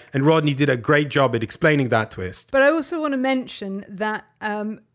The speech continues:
Speaker 2: about guessing it right on the first time, 'cause we mentioned in our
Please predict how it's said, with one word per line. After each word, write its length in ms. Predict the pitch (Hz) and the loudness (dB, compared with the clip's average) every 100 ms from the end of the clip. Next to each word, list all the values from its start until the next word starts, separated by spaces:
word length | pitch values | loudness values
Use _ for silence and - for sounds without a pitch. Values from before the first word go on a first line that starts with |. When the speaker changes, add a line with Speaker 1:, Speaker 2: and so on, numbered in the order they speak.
| - | -10
Speaker 2:
about 340 | 220 214 226 | -4 -4 -4
guessing 400 | 233 190 - 233 | -6 -6 -6 -4
it 120 | 220 | -4
right 240 | 214 208 220 | -2 -2 -2
on 120 | 214 | -2
the 80 | 202 | -6
first 400 | - 202 190 - | -4 -6 -6 -6
time, 320 | 330 254 214 | -2 0 -2
'cause 240 | - 220 | -6 -8
we 440 | 208 208 240 277 277 | -8 -8 -4 -2 -4
mentioned 520 | 277 233 226 - 214 | -4 -4 -4 -4 -6
in 120 | 214 | -4
our 560 | 214 254 233 214 208 | -2 -2 -2 -2 -6